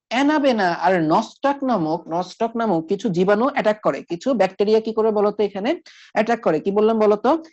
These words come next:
এখানে অ্যানাবেনা আর নস্টক নামক কিছু ব্যাকটেরিয়া অ্যাটাক করে। তখন অ্যাটাক করলে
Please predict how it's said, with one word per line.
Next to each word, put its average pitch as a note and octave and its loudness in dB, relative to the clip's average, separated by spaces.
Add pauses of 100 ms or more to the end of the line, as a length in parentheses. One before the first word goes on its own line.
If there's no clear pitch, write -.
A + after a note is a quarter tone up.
(120)
এখানে A3 0
অ্যানাবেনা B3 0
আর C4 2
নস্টক A3 -2
নামক A3 -4
কিছু G#3 -6
ব্যাকটেরিয়া G3 0
অ্যাটাক A3+ -2
করে। D3 -6 (200)
তখন F3+ -6
অ্যাটাক F#3 -4
করলে B3 2